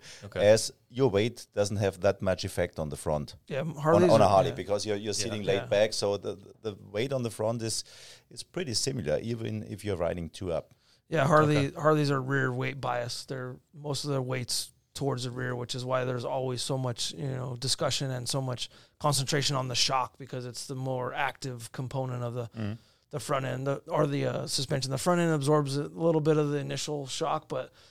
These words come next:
Speaker 3: the sh-, the shock, uh, in the, the rear shock absorber absorbs the majority of the actual suspension action, you know,
Speaker 1: Yeah.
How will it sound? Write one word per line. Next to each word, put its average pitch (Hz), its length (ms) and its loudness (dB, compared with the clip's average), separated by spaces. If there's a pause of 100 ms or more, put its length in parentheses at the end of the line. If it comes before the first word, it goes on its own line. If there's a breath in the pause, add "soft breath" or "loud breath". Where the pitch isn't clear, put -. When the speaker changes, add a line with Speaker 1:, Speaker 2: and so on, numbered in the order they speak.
(180 soft breath)
Speaker 3:
the 143 100 -2
sh-, - 240 2
the 143 120 0
shock, 147 560 2
uh, 135 360 -2 (140)
in 151 160 -4
the, 139 140 -2
the 147 260 -6
rear 147 200 4
shock 139 260 2
absorber 127 440 -2
absorbs 123 540 -2
the 135 120 -4
majority 131 600 0
of 120 220 0
the 120 100 -2
actual 123 480 -6
suspension 123 580 -8
action, 123 440 -10 (580 loud breath)
you 123 100 -4
know, 113 180 -2
Speaker 1:
Yeah. 110 180 -4